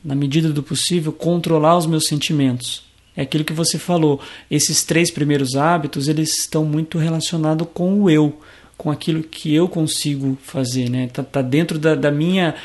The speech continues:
do meu círculo, da, dentro da minha influência. Então é uma linguagem mais proativa nesse sentido, no sentido do eu.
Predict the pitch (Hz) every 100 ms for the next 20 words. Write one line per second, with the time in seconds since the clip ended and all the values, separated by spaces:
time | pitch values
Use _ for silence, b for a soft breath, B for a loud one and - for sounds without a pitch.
0 | B B 151 151 185 - 185 180 175 147
1 | 139 151 147 165 190 165 160 165 196 202
2 | 180 - - 160 151 135 131 - 123 b
3 | b b 139 127 143 147 156 165 160 147
4 | 143 147 156 165 147 151 156 B B B
5 | B 139 147 151 - 180 196 214 214 185
6 | 190 - 208 202 151 147 - 151 170 170
7 | 151 190 165 156 139